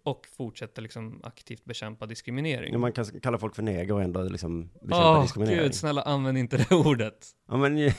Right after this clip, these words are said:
Speaker 2: i den, i den här kontexten måste jag få lov att använda ordet.
Speaker 1: Eller du kunde ha sagt n-ordet.
Speaker 2: N-ordet.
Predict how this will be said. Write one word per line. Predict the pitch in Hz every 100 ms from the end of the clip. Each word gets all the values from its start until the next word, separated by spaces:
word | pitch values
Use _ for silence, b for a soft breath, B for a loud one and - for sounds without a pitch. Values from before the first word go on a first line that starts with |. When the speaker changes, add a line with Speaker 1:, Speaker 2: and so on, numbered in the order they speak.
| -
Speaker 2:
i | 170
den, | 143 143
i | 104 143
den | 139
här | 127 131
kontexten | 123 143 - 143 - - 143
måste | 147 -
jag | 117
få | 117
lov | 113
att | 107
använda | 101 95
ordet. | 92 - -
Speaker 1:
Eller | 143 135 135 127
du | 120
kunde | 127
ha | 120
sagt | 120 -
n-ordet. | 123 117 120 117 - - -
Speaker 2:
N-ordet. | 117 92 76